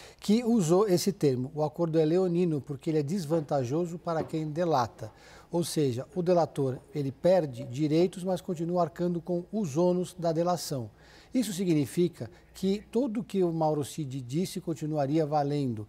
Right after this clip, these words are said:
mesmo que a delação fosse anulada, ele per-, ele poderia ficar, voltar pra prisão, perderia os benefícios, mas as provas estariam valendo. Então não haveria ali um efeito cascata, não se implodiria todo esse processo.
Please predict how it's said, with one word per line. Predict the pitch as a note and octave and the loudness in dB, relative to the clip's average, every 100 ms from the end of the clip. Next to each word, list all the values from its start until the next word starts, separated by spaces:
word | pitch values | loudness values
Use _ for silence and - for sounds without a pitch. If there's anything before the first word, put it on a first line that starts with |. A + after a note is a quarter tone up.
| - - | -14 -12
mesmo | - D#3 D3 D3+ | -2 0 0 -2
que | |
a | D#3 | 0
delação | D3+ D3 - D3+ | 2 0 0 -6
fosse | B2 D#3 C#3+ D#3+ C#3+ | -4 -4 -4 -8 -10
anulada, | C#3+ C#3+ D#3 C#3 C#3 C#3+ - | -6 -4 0 2 0 -2 -8
ele | D#3+ F3 | -6 -4
per-, | E3 D3+ - | -4 -4 -6
ele | D#3 | -4
poderia | D#3 D3 C#3 C3+ | -2 0 0 -4
ficar, | C3+ B2 B2 | -6 -10 -8
voltar | B2+ C3 B2 | -10 -8 -6
pra | - | -6
prisão, | - F3+ E3 G3 | -6 -2 0 2
perderia | E3 B2+ C3 B2 | 0 -2 -2 -2
os | A#2+ | -2
benefícios, | C3+ D#3 F3 E3+ F3+ - F3+ - - - - | 0 0 0 2 0 0 -10 -12 -20 -18 -4
mas | E3 E3 D#3+ | 2 2 2
as | D3+ | -6
provas | - E3 D#3+ D#3+ D3 - | -2 2 4 2 -2 -8
estariam | - D3 C#3+ | -4 -2 0
valendo. | C3+ D3 B2+ G#2+ G2+ - - - D#3 | 0 0 0 -4 -10 -16 -20 -14 -8
Então | B2+ D#3+ | 0 2
não | E3+ | 4
haveria | E3+ D3 D3+ D#3 | 4 4 4 4
ali | D3 D3+ | 4 2
um | D#3+ | 2
efeito | D3 - D3+ - | 0 -2 -6 -4
cascata, | C#3+ - - D#3 C3+ | -6 -4 -2 -2 -2
não | D3+ | -4
se | C#3+ - E3+ | -4 -4 -6
implodiria | D#3+ E3+ - E3 D#3 C3+ C#3+ D#3+ | -4 -4 0 0 2 0 2 0
todo | - D3+ C#3+ E3+ | 0 -2 -2 -2
esse | C#3+ - | -6 -6
processo. | D3 D3+ - G2+ - | -2 -2 -4 -10 -14